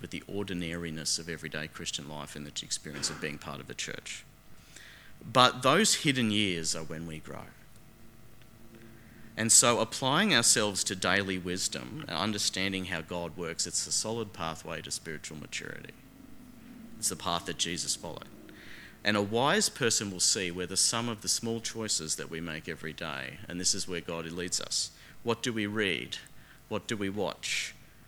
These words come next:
What small actions of care do we take to other people? Who do we hang out with and, and spend time with? What do we do in our leisure time? All those things.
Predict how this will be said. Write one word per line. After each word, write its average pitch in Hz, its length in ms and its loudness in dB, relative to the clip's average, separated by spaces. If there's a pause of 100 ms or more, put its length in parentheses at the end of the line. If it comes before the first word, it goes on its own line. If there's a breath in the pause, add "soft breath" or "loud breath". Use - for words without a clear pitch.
(140)
What 120 240 0
small 113 380 4
actions 95 440 2
of 90 160 -8
care 87 280 -4
do 87 100 -6
we 85 140 -6
take 78 260 -6
to 78 140 -8
other 71 120 -8
people? 64 460 -8 (220)
Who 120 80 0
do 117 100 -2
we 101 140 2
hang 85 240 0
out 80 160 -2
with - 200 -8
and, 76 140 -8 (140)
and 85 120 -6
spend 82 260 -2
time 80 300 -4
with? - 320 -10 (880 loud breath)
What 117 140 2
do 117 80 0
we 98 80 2
do 85 220 -2
in 80 100 -4
our 78 120 -4
leisure 78 280 -4
time? 67 500 -8 (580)
All 113 160 2
those 95 280 4
things. - 460 -4